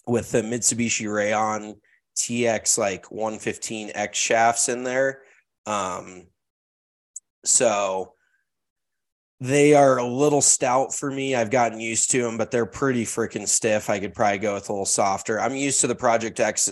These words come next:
I, I would prefer to go to, like, the Project X six point five. Um, but that's what I'm playing irons wise right now.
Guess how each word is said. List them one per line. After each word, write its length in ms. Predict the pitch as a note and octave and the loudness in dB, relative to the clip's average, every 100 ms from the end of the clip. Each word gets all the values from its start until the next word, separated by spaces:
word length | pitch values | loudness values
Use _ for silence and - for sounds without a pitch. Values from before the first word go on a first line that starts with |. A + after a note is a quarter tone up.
| - | -4
I, 160 | G#2+ G#2+ | -4 -4
I 140 | A2 | -4
would 120 | G#2+ | -4
prefer 300 | F#2+ G2+ A#2 | -6 -6 -4
to 80 | G#2 | -4
go 160 | G#2 G#2 | -2 -2
to, 60 | |
like, 180 | G2 F#2 | -4 -6
the 80 | F2 | -6
Project 380 | A2 G2+ F#2+ G#2+ | -4 -4 -4 -6
X 220 | F#2+ - | -6 -4
six 380 | G#2 - - - | -6 -8 -10 -8
point 300 | - G2 - | -6 -8 -8
five. 480 | G#2 F#2+ F#2+ F#2 - _ _ _ - | -8 -6 -6 -8 -16 _ _ _ -8
Um, 400 | G#2 F#2+ F#2+ G2 | -4 -4 -6 -8
but 120 | G#2+ | 0
that's 220 | B2+ - | 0 0
what 100 | A2+ | -2
I'm 80 | G#2+ | -2
playing 300 | - A2+ G2+ | 0 0 0
irons 380 | G#2 A2 G#2+ A2 | -2 -2 -2 -2
wise 260 | G#2 G#2+ | 0 0
right 180 | A2 G#2 | -2 -4
now. 340 | G#2 G#2 G#2 | -4 -6 -6